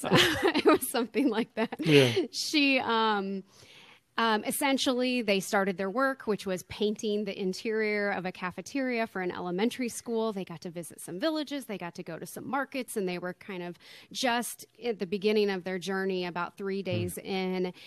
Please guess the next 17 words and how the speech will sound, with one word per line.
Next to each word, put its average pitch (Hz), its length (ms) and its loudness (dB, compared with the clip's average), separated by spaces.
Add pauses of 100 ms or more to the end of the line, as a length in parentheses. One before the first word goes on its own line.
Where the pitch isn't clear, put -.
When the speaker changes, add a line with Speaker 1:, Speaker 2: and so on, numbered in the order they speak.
(240)
Speaker 1:
and 190 640 0
the 202 160 -4
government 190 580 0
in 185 120 0
Guatemala 180 800 -2
shut - 420 -4
down 175 640 -4
land 196 600 -2
and 190 440 -4
air 185 240 -4
borders. 170 680 -10 (120)
So 190 560 -2
there 190 200 0
was 180 280 -4
no 190 600 -2
travel 180 520 -2
coming 110 240 0